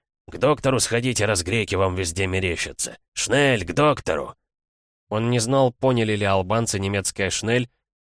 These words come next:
но сейчас это никого не интересовало. Язык жестов и интонаций бандиты понимали мгновенно — поэтому не стали ждать повторных предложений либо требовать назад свое оружие, а просто молча гуськом отправились на выход. Как только за рекетирами закрылась входная дверь,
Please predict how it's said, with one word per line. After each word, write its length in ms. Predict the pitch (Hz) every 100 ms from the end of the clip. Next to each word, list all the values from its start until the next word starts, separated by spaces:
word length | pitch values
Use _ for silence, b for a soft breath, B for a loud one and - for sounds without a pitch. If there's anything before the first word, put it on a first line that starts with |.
| _
но 120 | 95
сейчас 400 | 107 131 160 156
это 160 | 143 139
никого 320 | 131 117 113
не 140 | 113
интересовало. 760 | 110 107 107 101 101 98 82 67 - _ _ _
Язык 360 | 85 98 117 98
жестов 440 | 101 127 - 120
и 160 | - 110
интонаций 580 | 107 107 107 123 - 117
бандиты 460 | 98 101 107 120
понимали 420 | - 107 104 110
мгновенно — 680 | 110 107 107 110 110 95 87 - _ _
поэтому 320 | - 98 101 101
не 120 | 101
стали 300 | - 110 92
ждать 340 | 85 92 107
повторных 520 | - 92 - 98 98
предложений 680 | - 98 92 92 101 113 98
либо 240 | 87 90 87
требовать 500 | - 101 95 95 -
назад 340 | 92 85 104
свое 300 | - 95 92
оружие, 440 | 92 98 92 92 90 _ _ -
а 100 | 92
просто 340 | 135 131 120
молча 480 | 107 113 127 - 127
гуськом 520 | 98 87 - 110 113
отправились 640 | - 95 90 82 82 82
на 160 | - 82
выход. 340 | 85 - 82 _ _ _ _ _ _
Как 160 | - 104
только 320 | 135 - 127
за 140 | 113
рекетирами 580 | 120 117 120 135 123 117
закрылась 480 | 107 107 117 110 101
входная 460 | - 98 92 95
дверь, 320 | 85 87 117